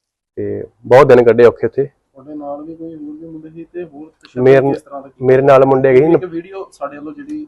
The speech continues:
Speaker 2: ਅਹ,
Speaker 1: ਹਾਂ, ਹਾਂ,
Speaker 2: ਦੇਖੀ ਗਈ,
Speaker 1: ਹਾਂ।
Speaker 2: ਜਿਹੜੀ ਇੱਕ ਵੀਡੀਓ ਜਾਰੀ ਹੋਈ,
Speaker 1: ਹੂੰ, ਹੂੰ।
Speaker 2: ਉਹਦੇ ਵਿੱਚ ਦੱਸ-, ਦੇਖਿਆ ਗਿਆ ਕਿ ਨੌਜਵਾਨਾਂ ਨੂੰ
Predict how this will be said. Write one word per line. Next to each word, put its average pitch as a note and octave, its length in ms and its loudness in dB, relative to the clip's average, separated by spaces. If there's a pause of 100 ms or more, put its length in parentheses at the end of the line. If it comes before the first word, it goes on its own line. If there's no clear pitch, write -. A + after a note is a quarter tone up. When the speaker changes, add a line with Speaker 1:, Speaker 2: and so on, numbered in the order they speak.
(120)
Speaker 2:
ਅਹ, B2 60 -18 (100)
Speaker 1:
ਹਾਂ, A#2+ 140 0
ਹਾਂ, A#2 160 0
Speaker 2:
ਦੇਖੀ A2+ 120 -8
ਗਈ, A2+ 60 -12
Speaker 1:
ਹਾਂ। A2+ 60 -12
Speaker 2:
ਜਿਹੜੀ C#3+ 100 -14
ਇੱਕ C3 220 -20
ਵੀਡੀਓ D#3+ 220 -14
ਜਾਰੀ B2 280 -20
ਹੋਈ, B2 200 -20
Speaker 1:
ਹੂੰ, B2 100 -2
ਹੂੰ। A#2 280 -6 (460)
Speaker 2:
ਉਹਦੇ D3+ 160 -18
ਵਿੱਚ C#3+ 140 -20
ਦੱਸ-, - 340 -20
ਦੇਖਿਆ C3+ 300 -18
ਗਿਆ C3+ 240 -14
ਕਿ D3 400 -18 (100)
ਨੌਜਵਾਨਾਂ B2 540 -20
ਨੂੰ C3 180 -20